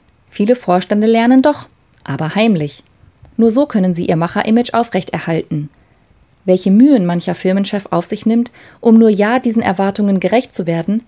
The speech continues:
zeigt ein Beispiel, das Edmund Massiot vom Zentrum für Management und Personalberatung,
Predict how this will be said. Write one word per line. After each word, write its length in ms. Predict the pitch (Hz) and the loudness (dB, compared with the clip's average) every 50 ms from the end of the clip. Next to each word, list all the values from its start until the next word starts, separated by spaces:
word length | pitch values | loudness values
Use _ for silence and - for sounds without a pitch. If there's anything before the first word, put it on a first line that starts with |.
| _ _ _ | _ _ _
zeigt 300 | - - 185 175 180 - | -6 -4 -4 -2 -2 -2
ein 120 | 175 165 | -4 -4
Beispiel, 560 | 156 165 165 170 170 - - 214 226 240 240 - - - _ _ _ | -2 -2 -2 -2 -4 -4 -4 -4 -2 -2 -4 -6 -12 -20 _ _ _
das 120 | - 254 - | -6 -4 -2
Edmund 400 | - 277 269 - 285 294 269 - | -2 -2 0 0 0 0 0 0
Massiot 540 | 190 196 196 - - - 208 208 226 254 254 | -2 -4 -4 -6 -6 -2 0 2 2 2 0
vom 240 | - - 196 185 | -2 -4 -6 -4
Zentrum 400 | - - 196 202 214 - 247 240 | -2 -2 -2 -2 0 0 -2 -2
für 100 | - - | 0 0
Management 500 | 196 180 180 196 214 214 - 240 240 240 | 0 0 0 0 -2 -2 -2 -2 -2 -2
und 120 | - 208 196 | -4 -6 -6
Personalberatung, 1040 | - 185 175 185 170 165 170 175 185 190 202 190 196 208 208 - 240 240 240 240 | -4 -4 -4 -2 -2 -2 -2 -2 -2 -2 -2 -2 -2 -4 -2 -2 -2 -2 -2 -4